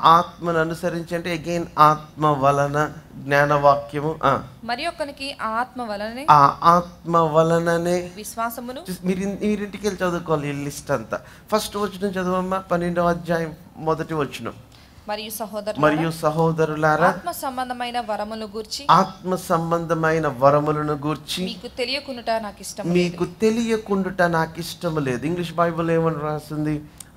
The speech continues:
Speaker 1: "I do not want you to be ignorant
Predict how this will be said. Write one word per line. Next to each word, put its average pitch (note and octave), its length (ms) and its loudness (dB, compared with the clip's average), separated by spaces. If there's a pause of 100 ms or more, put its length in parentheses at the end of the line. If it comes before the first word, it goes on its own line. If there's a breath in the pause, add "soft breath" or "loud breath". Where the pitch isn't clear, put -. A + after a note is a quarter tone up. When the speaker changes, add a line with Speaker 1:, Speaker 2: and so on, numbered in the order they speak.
(120)
Speaker 1:
"I D3+ 40 2
do D3+ 160 -4
not A3 220 0 (220)
want F3 420 0
you F#3 80 2 (140)
to D3+ 120 0
be D#3 380 -4
ignorant D#3+ 640 0